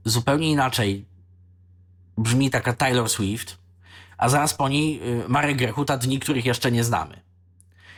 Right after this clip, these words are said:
Marek Grechuta ma i mało basu, i tej góry to też tam nie za wiele. I teraz tymi ustawieniami,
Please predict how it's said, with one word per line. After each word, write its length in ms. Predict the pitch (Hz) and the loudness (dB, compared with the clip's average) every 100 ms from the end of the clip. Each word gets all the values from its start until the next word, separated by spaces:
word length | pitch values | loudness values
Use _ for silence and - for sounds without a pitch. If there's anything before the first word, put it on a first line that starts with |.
| - | -4
Marek 240 | 131 165 151 | -2 0 0
Grechuta 360 | 131 151 147 | -2 -2 0
ma 120 | 127 | 0
i 100 | 175 | 0
mało 240 | 202 151 104 | 0 0 0
basu, 480 | 104 104 101 98 - _ _ _ _ _ _ _ - | -2 -2 -4 -6 -8 _ _ _ _ _ _ _ -4
i 220 | 220 214 _ - | -2 -2 _ -6
tej 160 | 185 143 | -4 0
góry 300 | 156 170 135 | 0 0 0
to 120 | 123 | -4
też 360 | - - 117 | -6 -6 -4
tam 200 | - 107 - - | -2 -4 -6 -2
nie 160 | 107 | 0
za 140 | 98 85 | 0 -2
wiele. 380 | 87 82 87 95 - - - - - - - - - - - - - - | -4 -4 -6 -10 -18 -20 -20 -20 -20 -20 -20 -20 -20 -20 -20 -20 -20 -8
I 80 | 151 | -2
teraz 480 | 165 151 139 - _ - - | 0 2 0 -4 _ -20 -4
tymi 240 | 170 226 | 0 2
ustawieniami, 800 | 208 175 160 147 127 98 92 113 | 2 0 0 0 0 0 -2 -6